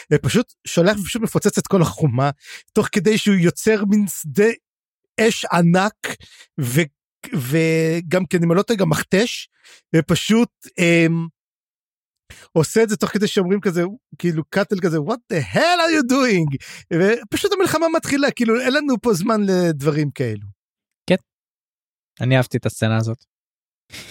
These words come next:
Speaker 1: אגב, דבר אחד מעניין שקראתי על ראיון עם אריקסון אחרי, במהלך הכנה לפרק הזה, היה ראיון עם אריקסון על ה-, על קראמפ, כי התחלתי קצת לבדוק קראמפ, מי זה וכל זה, והוא אמר שבעשה קראמפ הציל את כל הצבא המלזני. במהלך הזה,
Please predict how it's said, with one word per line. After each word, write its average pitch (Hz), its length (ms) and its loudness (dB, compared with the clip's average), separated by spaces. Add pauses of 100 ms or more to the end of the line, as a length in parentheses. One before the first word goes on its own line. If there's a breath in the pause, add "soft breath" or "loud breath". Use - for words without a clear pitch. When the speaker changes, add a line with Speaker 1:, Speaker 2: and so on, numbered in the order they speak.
(400 loud breath)
Speaker 1:
אגב, 147 360 2 (140)
דבר 156 320 2
אחד 240 300 -2
מעניין 170 580 2 (160)
שקראתי 180 760 -4
על 156 140 0
ראיון 147 360 2
עם 185 100 -2
אריקסון 170 440 0
אחרי, 180 240 -2 (100)
במהלך 143 400 0
הכנה 165 240 -2
לפרק 226 340 0
הזה, 156 220 2 (380 soft breath)
היה 156 180 4
ראיון 220 200 4
עם 202 100 4
אריקסון 196 480 0
על 147 160 0
ה-, 147 160 2
על 139 120 0
קראמפ, 202 320 0 (100)
כי - 60 -8
התחלתי 156 240 -4
קצת 143 200 -8
לבדוק 165 360 -4
קראמפ, 180 260 -2
מי 196 100 2
זה 156 140 -4
וכל 175 180 -2
זה, 247 120 -2 (680 soft breath)
והוא 170 360 2
אמר 180 300 2
שבעשה 160 520 0
קראמפ 185 360 -2
הציל 180 240 -4
את 185 60 -6
כל 185 120 -2
הצבא 180 260 -2
המלזני. 147 500 -4 (380)
במהלך 127 500 0
הזה, 123 240 -2